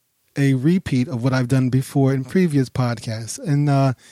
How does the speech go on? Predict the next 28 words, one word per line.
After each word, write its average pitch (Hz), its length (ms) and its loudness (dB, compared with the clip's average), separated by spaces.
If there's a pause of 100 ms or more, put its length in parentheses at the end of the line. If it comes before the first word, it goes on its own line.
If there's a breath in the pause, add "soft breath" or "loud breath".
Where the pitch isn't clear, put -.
(640 soft breath)
without 170 340 2
going 160 200 2
into 165 220 -2
all 143 160 4
the 131 80 -2
gory 131 320 2
details, 135 600 0
a 123 40 -4
couple 127 300 -4
of 127 80 -2
years 160 340 0
ago, 123 300 0
back 123 280 -4
in 135 120 -6
two 139 240 0
thousand 131 460 0
thirteen, 147 460 2
I 151 120 2
did 135 160 0
a 127 40 0
series 143 600 2 (360 soft breath)
on 135 220 2
the 135 80 0
companion 135 560 -2
called 127 320 0
Wahshi 143 640 -4
ibn 131 260 0
Harb. 113 460 0